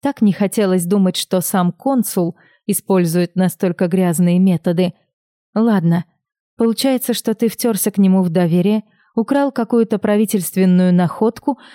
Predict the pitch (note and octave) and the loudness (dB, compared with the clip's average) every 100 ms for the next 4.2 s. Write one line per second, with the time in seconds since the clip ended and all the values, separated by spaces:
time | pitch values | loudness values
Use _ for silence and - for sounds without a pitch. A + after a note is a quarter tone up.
0 | - - G#3 G#3+ A3 G#3+ G#3 - G#3 G#3+ | -10 -6 -2 2 2 2 0 0 2 2
1 | G3 - G3+ G3 F#3 G3+ F#3+ G#3 G#3+ F#3 | 0 0 2 2 2 2 2 0 -2 -2
2 | G#3 - G#3 G3 G3 F#3 _ _ - A#3+ | -4 -2 0 2 2 0 _ _ -2 0
3 | A3+ - C#4+ - B3+ B3+ C#4 A#3+ F#3 F#3 | 0 -2 -4 -2 -4 0 0 0 -2 -2
4 | E3+ - | -6 -10